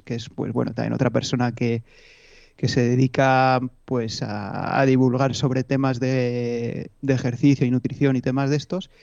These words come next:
Y, joder, ese podcast me pilló justo en el, en el momento adecuado, porque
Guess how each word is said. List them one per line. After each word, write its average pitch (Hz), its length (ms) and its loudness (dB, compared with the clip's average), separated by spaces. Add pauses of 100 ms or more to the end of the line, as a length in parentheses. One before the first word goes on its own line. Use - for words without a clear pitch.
(720)
Y, 123 220 4
joder, 147 280 2
ese 131 180 0
podcast 175 340 -2
me 135 180 0
pilló 143 340 4
justo 233 540 -4 (480)
en 143 160 0
el, 135 120 0
en 139 120 0
el 131 80 2
momento 135 320 0
adecuado, 131 480 0
porque 123 500 -8